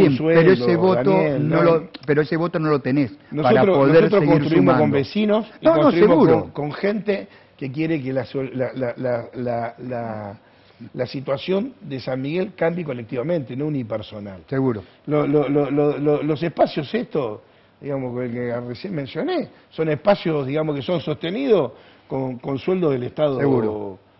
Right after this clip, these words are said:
Speaker 2: seguro.
Speaker 1: Del Estado, digo, si mañana no le pagan un sueldo, no queda ni un compañero al lado de, si ya sabemos lo que es.
Speaker 2: Eh, Juan José Castro, te voy a hacer una pausa.
Speaker 1: Dale.
Speaker 2: Eh, pero, a ver, tasas municipales,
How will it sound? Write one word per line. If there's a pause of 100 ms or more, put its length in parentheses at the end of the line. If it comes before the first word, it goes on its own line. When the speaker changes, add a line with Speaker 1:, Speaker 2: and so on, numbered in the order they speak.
Speaker 2:
seguro.
Speaker 1:
Del
Estado,
digo,
si
mañana
no
le
pagan
un
sueldo,
no
queda
ni
un
compañero
al
lado
de,
si (140)
ya
sabemos
lo
que
es. (280)
Speaker 2:
Eh, (560)
Juan
José
Castro,
te
voy
a
hacer
una
pausa. (760)
Speaker 1:
Dale.
Speaker 2:
Eh, (340)
pero, (240)
a
ver, (960)
tasas
municipales,